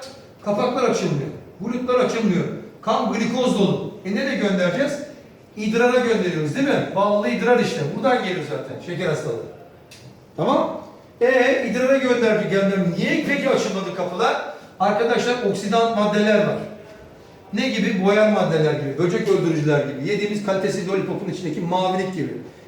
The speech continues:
yediğimiz kıyafetteki, işte, ne bileyim, boyanın cildimize tahriş etmesi gibi, kalitesiz içeceklerin içinde bulundurduğu malzemeler gibi. Bunlar, kıymetli arkadaşlar, oksidan maddeler. Bu tür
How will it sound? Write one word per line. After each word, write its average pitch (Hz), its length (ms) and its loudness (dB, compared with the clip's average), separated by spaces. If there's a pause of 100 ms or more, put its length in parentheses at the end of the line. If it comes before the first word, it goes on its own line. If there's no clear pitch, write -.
yediğimiz 202 460 -4
kıyafetteki, 180 560 0
işte, - 240 -4
ne 175 100 -2
bileyim, 175 260 -2
boyanın 175 360 2
cildimize 165 540 -6
tahriş 170 280 0
etmesi 156 320 -4
gibi, 127 160 -8 (680)
kalitesiz 208 480 2
içeceklerin 190 840 0 (140)
içinde 208 280 -2
bulundurduğu 180 380 -2
malzemeler 170 680 2
gibi. 143 320 0 (460)
Bunlar, 220 420 0
kıymetli 202 360 0
arkadaşlar, 185 380 2
oksidan 220 480 0
maddeler. 233 400 2 (560)
Bu 269 160 -6
tür 233 200 0